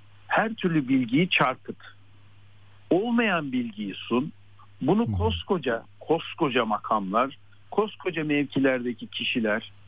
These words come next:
Speaker 1: hiç sıkılmadan, çekinmeden, utanmadan ya arkadaş bu seçim bitecek. Tarihin bütün sayfalarına
Speaker 2: Hmm.
Speaker 1: bu söylediklerimiz geçecek. Bunların hepsi kaydediliyor.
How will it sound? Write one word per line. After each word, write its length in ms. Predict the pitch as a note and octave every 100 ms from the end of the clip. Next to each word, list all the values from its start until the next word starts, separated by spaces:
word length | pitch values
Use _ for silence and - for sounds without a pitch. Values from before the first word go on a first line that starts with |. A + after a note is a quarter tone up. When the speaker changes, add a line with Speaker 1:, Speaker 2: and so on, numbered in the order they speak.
| - - -
Speaker 1:
hiç 400 | - A#3+ - - - - -
sıkılmadan, 640 | - G3+ G3 C#3+ A2 G#2
çekinmeden, 760 | - C3 - F3 E3 B2+ A2 G2
utanmadan 720 | B2 - E3 F3+ C#3 A2 C#3 D#3 - - - -
ya 120 | C3
arkadaş 480 | A#2 A#2 - C3+ B3 -
bu 120 | C#3+
seçim 480 | - D#3+ - E3 C#3
bitecek. 580 | B2+ B2+ A#2+ G3 - - - - - - - -
Tarihin 600 | C#3 D3+ D#3 E3 G3+ E3
bütün 280 | E3 C4+
sayfalarına 680 | A#3 - D#3+ D3+ D3+ C#3+ C#3+
Speaker 2:
Hmm. 100 | C3
Speaker 1:
bu 60 | C3+
söylediklerimiz 960 | - F3 E3+ D3+ D3 D3+ D#3 E3+ D#3+
geçecek. 600 | A2 B2 - C3+ F#3+ F#3+ - - - -
Bunların 300 | C#3+ E3 F#3
hepsi 300 | F3 G#3+ -
kaydediliyor. 840 | - - D#3+ G3 G#3+ F#3 D#3 A#2 F#2